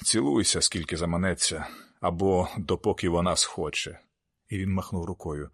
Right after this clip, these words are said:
«Либонь, ти вже і так чимало для України зробив. Можеш цілуватися». Останні слова Петро сказав без будь-якого знущання,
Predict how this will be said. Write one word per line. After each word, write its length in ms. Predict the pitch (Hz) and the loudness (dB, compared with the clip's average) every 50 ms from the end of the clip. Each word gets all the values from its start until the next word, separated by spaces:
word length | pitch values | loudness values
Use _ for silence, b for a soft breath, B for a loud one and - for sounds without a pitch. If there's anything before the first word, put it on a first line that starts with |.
| b b b b b b b b b b b b b - | b b b b b b b b b b b b b -2
«Либонь, 420 | - 127 151 147 185 208 220 208 180 | 0 0 2 4 6 6 6 6 4
ти 180 | - 208 214 | 2 2 0
вже 340 | 196 180 165 180 180 180 175 | 0 0 0 2 4 4 4
і 40 | 160 | 2
так 280 | - 165 196 226 - | 2 2 0 0 0
чимало 460 | - - 120 101 101 110 113 104 92 92 | 0 0 2 4 4 6 4 4 4 2
для 140 | 87 90 | 4 4
України 480 | 90 90 82 - 101 101 95 85 82 80 | 4 4 2 2 0 0 2 0 0 -2
зробив. 440 | 76 92 98 92 82 82 69 67 67 B B B B B B | -2 -2 -2 0 0 0 -2 -2 -8 B B B B B B
Можеш 400 | 220 247 226 - 90 82 - - | 0 2 2 2 2 0 -6 -6
цілуватися». 840 | - - 78 69 71 71 69 67 - - - 76 - - - 73 - _ _ _ _ _ _ _ _ _ _ B B B B B B | -6 -6 -4 -6 -6 -6 -4 -6 -6 -6 -6 -4 -4 -4 -4 -8 -14 _ _ _ _ _ _ _ _ _ _ B B B B B B
Останні 460 | - 95 - - - 139 139 131 131 | -2 -2 -2 0 0 -2 -2 0 -2
слова 320 | - - 123 120 127 135 | -2 0 0 0 -2 -2
Петро 280 | 131 - 101 - 131 127 | -2 -4 -4 -4 -2 -4
сказав 480 | - - - 117 104 107 127 131 135 | -4 -2 -4 -2 -2 -2 -2 -2 -2
без 220 | 117 95 113 104 95 | -2 -2 -4 -4 -4
будь-якого 560 | 92 98 127 113 - 117 101 - - 104 104 | -2 -4 -4 -2 -2 -4 -4 -4 -4 -4 -4
знущання, 800 | 98 107 107 107 - - - - 135 131 113 78 71 71 67 67 | -2 -4 -4 -4 -4 -6 -6 -4 -4 -2 -2 -4 -4 -6 -8 -10